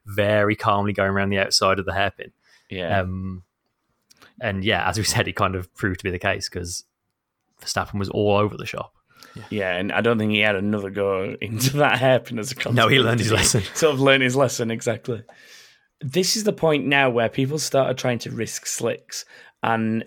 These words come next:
Speaker 2: Kevin Magnussen <laughs> was the first person of the bunch to give it a go, uh,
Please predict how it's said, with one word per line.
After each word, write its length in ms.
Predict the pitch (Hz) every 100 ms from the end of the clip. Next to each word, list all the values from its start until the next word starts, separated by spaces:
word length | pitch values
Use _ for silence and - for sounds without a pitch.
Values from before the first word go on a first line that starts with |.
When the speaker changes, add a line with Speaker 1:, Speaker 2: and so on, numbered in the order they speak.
| _
Speaker 2:
Kevin 260 | 143 147 147
Magnussen 760 | 135 143 131 117 120 101 101
<laughs> 20 |
was 200 | 110 107
the 100 | 123
first 340 | 107 117 110 -
person 400 | 117 110 113 117
of 140 | 117
the 80 | 120
bunch 420 | 123 113 117 127
to 160 | - 139 -
give 160 | 127 123
it 80 | -
a 60 | 104
go, 440 | 110 113 92 - - - - - _
uh, 180 | -